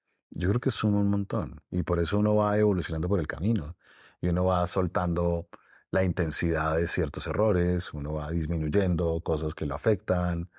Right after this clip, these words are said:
uno va teniendo épocas mejores, uno va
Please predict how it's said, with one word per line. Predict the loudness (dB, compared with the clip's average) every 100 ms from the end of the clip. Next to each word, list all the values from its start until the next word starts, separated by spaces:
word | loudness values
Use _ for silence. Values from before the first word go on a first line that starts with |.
| -20 -20 -20 _
uno | -6 -2 0
va | 0
teniendo | 0 0 4
épocas | 4 2 0 -2 -2 -4 -8 -12 -16
mejores, | -12 -10 -4 0 2 2 2 0 -4
uno | -6 -4
va | -2 -2 -4